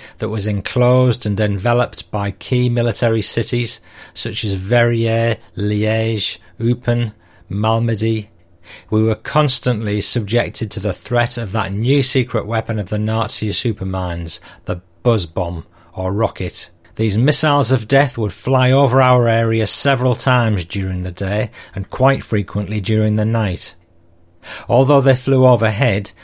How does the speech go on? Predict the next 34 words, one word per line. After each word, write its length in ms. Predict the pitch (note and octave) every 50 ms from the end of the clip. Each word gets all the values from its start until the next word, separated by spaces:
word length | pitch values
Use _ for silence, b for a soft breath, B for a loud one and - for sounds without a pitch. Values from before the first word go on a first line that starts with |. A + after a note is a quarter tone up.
| B B B
none 420 | - G#2 G#2+ A#2 B2+ C3+ C3 C3 -
ever 220 | - B2+ A2+ A#2+
landed 440 | A#2 A#2 A#2+ A#2+ A#2+ A#2 G#2 G#2+ G#2+
in 100 | A2 A#2
our 240 | A2+ A2 A2 G#2+ G#2+
immediate 480 | G#2 G#2 G#2+ A2+ A2+ G#2+ G2 A2+ -
vicinity. 800 | - - G#2 - - - G#2+ F#2+ E2+ - - - F#2 F2 D#2+ - _ _ _ - _ _ _ B B B B B
A 80 | B2
few 300 | - - - C#3+ E3 D#3
did 240 | C3 C#3+ D3+ C3+ A#2+
drop 240 | G#2+ - C#3 B2 A2+
near 320 | C#3 C#3 C#3+ C#3 C3+ A#2+
enough 280 | G#2+ F#2 G2+ A2+ - -
to 100 | - -
cause 320 | - - B2 B2 A#2+ G#2+ F#2+
the 200 | G#2+ A2+ A#2 B2
earth 220 | B2 A2+ - -
under 300 | B2 B2 B2 G2+ G2 G2
us 100 | G2 -
to 100 | - -
quake 600 | - - - - - C3 B2+ A#2+ A#2 A#2+ G#2+ -
and 140 | G2+ F#2 F2+
shiver 520 | - - - - C3+ A#2 F2+ F#2+ G2+ G2+ B B B B B B -
as 140 | G#2+ F#2+
a 120 | G2+ G2+ F#2
hula 320 | F2 A#2 B2 A#2+ A#2 A2 G#2+
hula 260 | A#2 A#2+ A#2 A2+ G#2+
dancer's 560 | F#2+ - A#2+ A#2+ B2 A2 - - G#2+ G2+ -
<laughs> 0 |
sarong 520 | - - - B2 A2 G2+ A#2+ B2+ B2+ A#2
in 140 | G#2 G#2 G2
a 100 | G2 F#2+
storm. 640 | - - - - - B2+ B2 A#2 G#2+ G2 G2 G2+ F#2+ - _ _ _ _ _ _ _ _ _ _ _ _ _ _ _ _ _ _ _ _ _ - _ _ B B B B B B B B B
On 280 | - - C3 C3+ C#3 -